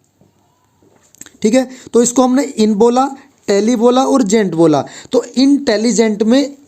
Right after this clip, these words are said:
इन, टेली और जेंट ये तीन सिलेबल हुए और तीनों सिलेबल को मिलकर क्या बन गया?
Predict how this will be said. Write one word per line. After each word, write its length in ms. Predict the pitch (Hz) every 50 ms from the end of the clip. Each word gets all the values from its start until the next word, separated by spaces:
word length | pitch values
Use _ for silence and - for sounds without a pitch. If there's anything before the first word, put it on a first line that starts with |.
| _ -
इन, 320 | 233 254 262 269 269 262 - _ _ _ _ _ _ -
टेली 340 | 208 196 208 226 240 262
और 180 | 269 247 247 220
जेंट 320 | 175 180 208 226 226 220
ये 100 | 254 269
तीन 300 | 269 - - 247 254 262
सिलेबल 380 | 254 - 240 208 202 185 202 196
हुए 220 | 147 147 143 127 - - - - - -
और 160 | 240 233 - -
तीनों 240 | 226 220 220 254
सिलेबल 340 | 240 - 233 226 214 233 240
को 100 | 233 247
मिलकर 240 | 220 226 226 220 233
क्या 160 | 220 233 226
बन 140 | 214 214 214
गया? 220 | 214 226 247 285